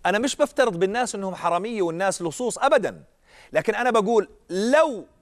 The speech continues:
واحد بده يكون لص في أمامه حاجز، لكن اللي مش لص بتفرقش معاه باني سور ولا مش باني سور، على الجهتين أنا مش راح أدخل أسرق. لكن مين بتفرق معه وجود الأسوار؟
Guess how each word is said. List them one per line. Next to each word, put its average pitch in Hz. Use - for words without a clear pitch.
واحد 208
بده 202
يكون 190
لص -
في 196
أمامه 208
حاجز، 147
لكن 196
اللي 220
مش 254
لص 339
بتفرقش 277
معاه 262
باني 208
سور 285
ولا 233
مش 202
باني 226
سور، 269
على 208
الجهتين 190
أنا 226
مش 208
راح 214
أدخل 226
أسرق. 175
لكن 156
مين 294
بتفرق 190
معه 160
وجود 147
الأسوار؟ 120